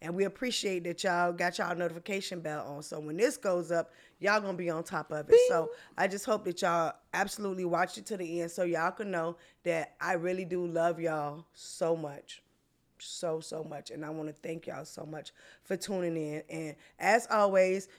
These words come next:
Speaker 1: we're gonna have some more shit for you. And like my husband said earlier, we're gonna hurry up. We're gonna, we're gonna put this one up for you,
Speaker 2: Mm-hmm.
Speaker 1: but we're definitely gonna shoot episode six because I feel like I kinda short, short, um, cut y'all today.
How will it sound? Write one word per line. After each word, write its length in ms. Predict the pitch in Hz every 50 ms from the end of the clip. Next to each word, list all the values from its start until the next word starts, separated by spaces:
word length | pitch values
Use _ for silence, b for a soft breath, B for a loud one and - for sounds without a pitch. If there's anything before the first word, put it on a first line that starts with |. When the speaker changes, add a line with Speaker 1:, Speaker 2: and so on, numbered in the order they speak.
| B -
Speaker 1:
we're 80 | 185 214
gonna 120 | 220 220
have 140 | 185 160 -
some 180 | - 160 156 156
more 220 | 165 175 196 220 226
shit 280 | - - 220 233 220
for 220 | - 190 185 180 175
you. 300 | 175 170 165 170 175 175 b b b b b -
And 160 | 165 175 175
like 360 | 175 175 175 170 165 - -
my 160 | - 185 190 202
husband 380 | 214 208 202 190 196 214 220
said 320 | 220 - 226 208 214 220 -
earlier, 500 | - 214 202 190 185 185 185 196 214 220 - B B B B B _ -
we're 120 | 190 202
gonna 180 | 220 202 190 196
hurry 400 | 202 220 214 214 214 214 208 202
up. 180 | 196 190 190
We're 80 | 190 202
gonna, 160 | 220 214 190
we're 80 | 214 247
gonna 160 | 254 226 208
put 260 | - 247 226 220 -
this 220 | - 220 226 226
one 160 | 254 254 254 254
up 160 | 254 262 254
for 140 | - 254 262
you, 320 | 262 262 269 277 277 277 - -
Speaker 2:
Mm-hmm. 280 | - 202 196 196 214 226
Speaker 1:
but 160 | 208 208 202
we're 140 | 226 226 220
definitely 460 | 185 165 202 196 202 - 220 214 214
gonna 240 | 190 202 196 196 185
shoot 300 | - - 220 226 214 -
episode 640 | 185 190 - - 196 185 - - 190 185 185 175 170
six 340 | - - 202 196 190 190 -
because 300 | 196 196 - 208 180 175
I 80 | 175
feel 220 | 175 - - 190 175
like 160 | 165 165 180
I 80 | 175
kinda 260 | 175 - 196 175 156 151
short, 300 | - - 185 185 180 - - _ _ _ _
short, 400 | - - - - 202 190 - - -
um, 220 | 160 156 151 151
cut 280 | - - 190 180 - -
y'all 180 | 175 156 156 156
today. 380 | - - - 147 151 156 151